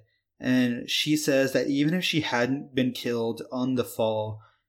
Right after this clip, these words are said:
she would not have survived for five days without water. David tells the cops to turn around because Margot would only have needed to survive two days without water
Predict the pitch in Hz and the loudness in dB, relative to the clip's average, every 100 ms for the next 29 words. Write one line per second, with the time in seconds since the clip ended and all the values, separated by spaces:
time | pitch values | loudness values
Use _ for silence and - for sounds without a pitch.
0 | _ - - 135 135 135 143 156 - 113 | _ -8 0 2 4 4 2 0 -2 0
1 | 113 113 113 113 110 - 117 117 113 113 | 2 2 2 -2 -6 0 0 0 -2 -4
2 | 107 107 101 98 104 104 95 95 - _ | -6 -4 -4 -4 -4 -4 -6 -8 -16 _
3 | _ _ - 143 151 170 190 185 156 - | _ _ 0 2 2 0 0 0 -4 0
4 | 131 131 - 135 - 131 127 120 117 110 | 0 2 0 -2 0 0 2 0 -2 -4
5 | 107 123 127 110 127 123 131 160 165 151 | -6 -6 -6 -2 0 0 0 2 2 2
6 | 135 123 135 139 127 120 120 123 123 139 | 2 2 2 2 0 0 2 2 0 -4
7 | - 123 117 117 113 110 - 123 120 120 | -4 -4 0 0 0 0 0 2 2 0
8 | 117 107 110 110 117 117 110 107 | -2 -4 -4 2 2 2 0 -4